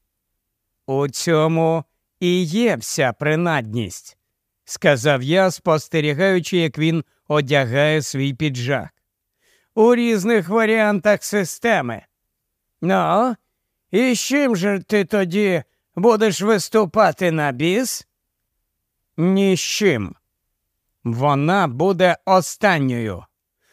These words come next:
Усіх їх я вбив лише для того, аби прикінчити тебе і лишитися поза підозрою". Ось тепер Кіфер заціпенів. Глянув на мене,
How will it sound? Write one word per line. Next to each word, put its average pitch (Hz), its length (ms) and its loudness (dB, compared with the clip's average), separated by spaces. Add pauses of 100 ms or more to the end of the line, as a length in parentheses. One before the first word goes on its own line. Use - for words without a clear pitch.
(160)
Усіх 151 680 0
їх 185 420 -2 (380)
я 185 240 2
вбив 202 380 4
лише 170 420 0
для 170 280 2
того, 196 320 0
аби 160 320 2
прикінчити 175 800 -2
тебе 160 560 0 (440)
і 240 140 0
лишитися 196 920 0
поза 156 480 0
підозрою". 131 800 0 (1040)
Ось 143 400 -2
тепер 180 680 0 (460)
Кіфер 156 640 0
заціпенів. 143 1120 0 (680)
Глянув 139 680 0
на 131 160 0
мене, 143 440 -2